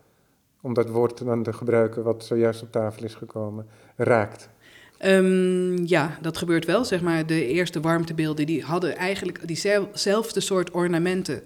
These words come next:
Speaker 2: als, ehm, als dat, als die op Rembo-, Rembo staan, die Friese
Speaker 1: Ach.
Speaker 2: kerfsnede-ornamenten. Dat,
Speaker 1: Ja,
Speaker 2: de, die,
Speaker 1: ja.
Speaker 2: de eerste warmtebeelden waren tegels, vrij kleine tegels, die ook allemaal die ornamentatie hadden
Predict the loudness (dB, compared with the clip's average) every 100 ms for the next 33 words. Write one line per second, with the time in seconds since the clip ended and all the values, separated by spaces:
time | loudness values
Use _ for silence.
0 | -14 -20 -20 -14 -4 -2 -2 -2 -8 -6
1 | -4 -2 0 -2 -4 -8 _ _ _ _
2 | _ _ -20 _ -20 _ _ _ _ _
3 | _ _ _ _ -2 2 2 2 -2 -2
4 | -2 -16 -4 -4 -4 -2 -2 0 2 2
5 | 0 -8 -10 -2 0 2 0 0 -2 -2
6 | 2 2 4 0 4 2 2 0 0 0
7 | 0 -2 0 0 2 4 4 2 -2 -12
8 | -20 -2 2 4 4 4 4 4 4 4
9 | 6 4 2 0 0 2 4 4 4 -2
10 | -2 -2 -2 0 -2 -2 0 0 0 -6
11 | -10 -20 -20 -16 -2 -2 2 2 4 2
12 | 2 0 0 0 2 0 2 0 0 -2
13 | 0 0